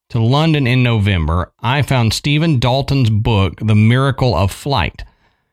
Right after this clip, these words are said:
It was there that I began to learn of the work of Professor Robin J. Wooten of Exeter University.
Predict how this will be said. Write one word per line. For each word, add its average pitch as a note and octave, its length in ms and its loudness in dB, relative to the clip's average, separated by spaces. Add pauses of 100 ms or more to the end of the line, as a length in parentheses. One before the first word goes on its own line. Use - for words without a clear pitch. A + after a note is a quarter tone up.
(140)
It B2 100 -2
was A2 220 2
there D#3 400 0
that B2+ 100 2
I B2+ 80 0
began B2 320 0
to B2+ 80 0
learn B2 340 0
of G2+ 120 0
the G#2+ 100 2
work A#2 380 0
of G#2 120 -6
Professor A2 520 0
Robin B2 480 0
J. C3+ 240 2
Wooten G#2+ 720 2 (220)
of A2+ 140 -2
Exeter B2+ 460 0
University. A2+ 800 0